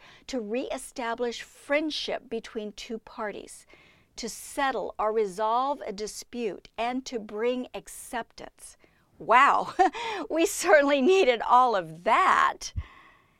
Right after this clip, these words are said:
What was God's motivation to repair the broken relationship? It wasn't because of obligation. We didn't earn it. He did it because of his love for us. Romans chapter five, verse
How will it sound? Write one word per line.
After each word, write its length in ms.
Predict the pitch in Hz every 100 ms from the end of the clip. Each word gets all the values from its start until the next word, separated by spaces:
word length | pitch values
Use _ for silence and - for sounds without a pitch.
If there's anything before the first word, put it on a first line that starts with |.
| _ _ _ _ _
What 300 | 233 320 349
was 180 | 359 302
God's 380 | 311 302 262 247
motivation 920 | 277 302 294 240 269 349 349 311 247
to 120 | 240
repair 480 | 226 220 - 302 311
the 100 | 294
broken 520 | 220 226 262 320 285
relationship? 840 | 277 269 254 - 320 285 - - - _ _ _ _ _ _ _
It 160 | 226 202
wasn't 380 | 185 277 440 330
because 300 | 311 311 285
of 120 | 269
obligation. 640 | 277 285 240 240 190 - -
We 240 | 165 220 294
didn't 260 | 294 269
earn 160 | 240 269
it. 280 | - - - _ _ _ _
He 160 | - 254
did 200 | 196 254
it 120 | 262
because 340 | 247 - 226 202
of 140 | 196
his 200 | 214 175
love 440 | 156 165 190 254
for 260 | - - -
us. 400 | - - - - _ _ _ _ _ _
Romans 420 | - 247 285 320 -
chapter 360 | 294 254 277
five, 400 | - 214 196 196
verse 260 | 220 208